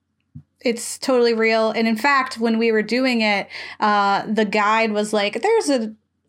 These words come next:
active volcano that's currently erupting as we are talking."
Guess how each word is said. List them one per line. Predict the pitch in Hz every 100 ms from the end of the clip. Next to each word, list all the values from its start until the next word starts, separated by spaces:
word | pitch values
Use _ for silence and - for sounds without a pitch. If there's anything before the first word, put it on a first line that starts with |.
| -
active | 262 262 269
volcano | 262 262 269 262 254
that's | 247 247 - -
currently | - 349 415 381 302 302
erupting | 285 233 240 - 208 190 -
as | 214 220 214
we | 196
are | 185
talking." | - - - -